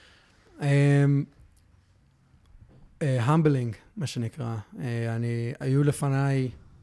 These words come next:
קפטנים אחרים, היה גיא מטיסיס, היה גלעד גולדשטיין, שלרוב, <laughs> הרוב המוחלט של העשרים זה לא אומר כלום, אבל, אמ, היו שחקנים מדהימים, אתה יודע, אז אני באיזשהו מקום...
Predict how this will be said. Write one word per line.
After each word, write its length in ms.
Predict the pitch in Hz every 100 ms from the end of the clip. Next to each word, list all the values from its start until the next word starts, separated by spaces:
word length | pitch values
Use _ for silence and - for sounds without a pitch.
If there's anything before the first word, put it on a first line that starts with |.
| - _ _ - _ _ _ -
קפטנים 380 | 139 - 139 127
אחרים, 480 | - 120 135 147 113 - - _
היה 100 | -
גיא 140 | 131 117
מטיסיס, 800 | 123 - 139 - 185 156 - - 226 185
היה 160 | 127
גלעד 300 | 117 117 117
גולדשטיין, 600 | 120 123 - 139 123 120 123 _ - - - -
שלרוב, 760 | - 127 123 123 127 139 156 180 185 -
<laughs> 340 | - 143 131
הרוב 200 | 131 160
המוחלט 380 | 156 135 151 143
של 120 | 147
העשרים 240 | 135 151 139
זה 80 |
לא 60 | 139
אומר 160 | 135 131
כלום, 280 | 139 135 127
אבל, 220 | 120 120 - - - _ _ 131
אמ, 40 | 127 123 123 123 123 - _ _ _ -
היו 160 | 127
שחקנים 420 | 123 - 135 127 127
מדהימים, 540 | 117 117 123 135 113 104
אתה 100 | -
יודע, 180 | 123 120
אז 140 | 117
אני 180 | - 127
באיזשהו 320 | 131 151 160
מקום... 400 | 147 - 160 156